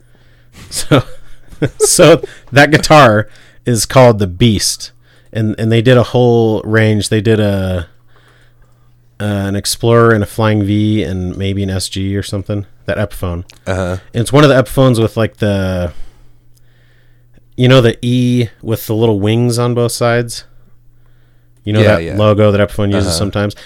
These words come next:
Speaker 1: and it's, like, this cool bright red, and then it has, like, a, three knobs and three switches on it.
Speaker 2: Did it have, like, contours cut into it?
Speaker 1: Yeah, totally. It has a
Speaker 2: Okay, I'm looking at one.
Speaker 1: Yeah.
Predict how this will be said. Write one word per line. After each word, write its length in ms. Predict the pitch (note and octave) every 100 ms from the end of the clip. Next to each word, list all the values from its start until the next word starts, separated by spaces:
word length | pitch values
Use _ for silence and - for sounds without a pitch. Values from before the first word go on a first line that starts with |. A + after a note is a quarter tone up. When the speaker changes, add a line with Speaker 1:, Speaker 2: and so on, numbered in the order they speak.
| - -
Speaker 1:
and 80 | G#2+
it's, 120 | B2
like, 120 | A2
this 140 | G2+
cool 280 | - C#3+ C3
bright 440 | G2 G#2 G#2+ A#2 - _
red, 480 | - G2+ G2+ F2+ F2
and 80 | F#2 - _ - _ _ _ -
then 120 | A#2
it 40 |
has, 120 | A#2+
like, 140 | A2+ A2
a, 120 | G2+ - - G2 - _ - - - - - _ _
three 540 | - - A#2 A#2+ C3+ C#3+
knobs 400 | C3 B2 B2 G#2+
and 120 | G2+
three 320 | - - B2 A#2+
switches 440 | - A2 - E2+
on 200 | F2 E2
it. 180 | F#2 F2 F2+ - - _ -
Speaker 2:
Did 120 | B2+
it 60 | B2
have, 140 | C3+
like, 160 | D#3+ A#2+
contours 580 | - A2 B2 D3 C#3 C#3
cut 180 | - C#3+
into 260 | D#3 F3
it? 140 | F3 -
Speaker 1:
Yeah, 240 | A2 B2+
totally. 440 | - - C3 G2 F2+
It 100 | F#2+
has 180 | A#2 A2
a 120 | F#2+
Speaker 2:
Okay, 260 | - F#2+
I'm 160 | F2+ F2+
looking 280 | F#2 - F2+
at 140 | E2
one. 240 | D#2 D#2+ E2+
Speaker 1:
Yeah. 320 | B2 C3 E2+